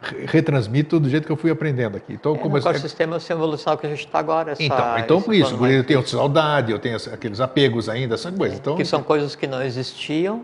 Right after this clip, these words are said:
Speaker 1: Então.
Speaker 2: existem agora e não vão existir, né?
Speaker 1: Então, isso aqui, que eu, esse carinho que eu tenho pelo meu irmão Jorge, aqui por tantos outros irmãos, eu acho que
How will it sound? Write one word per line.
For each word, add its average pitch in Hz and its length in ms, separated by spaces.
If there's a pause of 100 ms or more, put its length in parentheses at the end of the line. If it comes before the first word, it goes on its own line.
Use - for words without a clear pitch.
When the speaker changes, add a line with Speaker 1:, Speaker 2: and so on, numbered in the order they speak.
(160)
Speaker 1:
Então. 131 220
Speaker 2:
existem 143 280
agora 139 460
e 143 80
não 147 220
vão 151 160
existir, 143 560
né? - 80
Speaker 1:
Então, 127 340
isso 190 300
aqui, 190 180
que 156 100
eu, 147 140
esse 147 240
carinho 165 340
que 156 60
eu 147 80
tenho 147 240
pelo 120 240
meu 120 140
irmão 110 260
Jorge, 131 340
aqui 123 200
por 120 180
tantos 143 320
outros 123 180
irmãos, 135 640
eu 151 200
acho 185 280
que 208 460